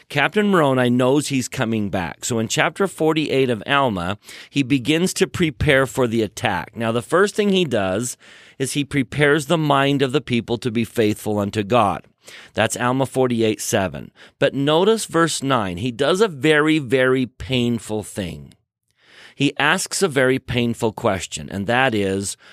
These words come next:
"Where are we weak? Where are the weakest spots?" And then in verse nine, he, "In the weakest fortifications, he did place the greatest number of men."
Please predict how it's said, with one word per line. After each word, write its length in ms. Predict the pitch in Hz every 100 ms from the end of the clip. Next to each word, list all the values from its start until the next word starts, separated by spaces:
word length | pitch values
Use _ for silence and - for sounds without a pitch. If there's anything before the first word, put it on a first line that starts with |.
| -
"Where 640 | 98 107 120 135 147 170 143
are 260 | 117 113 113
we 300 | 98 98 95
weak? 720 | 87 85 73 - _ - - _ _ _ _ _ _ _ _
Where 480 | - 110 131 160 190 -
are 220 | 131 135
the 160 | 107 104
weakest 760 | 98 117 135 - 127 120 -
spots?" 680 | - - - 98 82 - -
And 100 | 110
then 100 | 120
in 140 | 139
verse 240 | 127 131 -
nine, 460 | 147 160 123 120 - -
he, 320 | - 139 123 - -
"In 200 | 143 131
the 120 | 120
weakest 560 | 117 135 156 147 131 -
fortifications, 1040 | - 135 127 120 120 - 185 180 113 104 -
he 140 | 127
did 240 | 117 110
place 360 | - 123 117 -
the 160 | 110 87
greatest 520 | - 104 104 101 -
number 300 | 92 87 87
of 100 | 80
men." 300 | 90 78